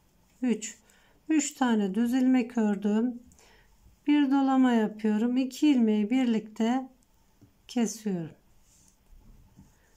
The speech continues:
Evet, bir modelimiz tamamlanmış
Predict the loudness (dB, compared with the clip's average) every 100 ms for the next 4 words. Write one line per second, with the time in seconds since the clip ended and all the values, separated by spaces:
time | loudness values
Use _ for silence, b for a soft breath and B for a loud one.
0 | b b -2 -2 -2 -4 0 2 4 4
1 | 2 2 0 -2 -6 -4 0 2 2 0
2 | 0 0 -4 -8 -18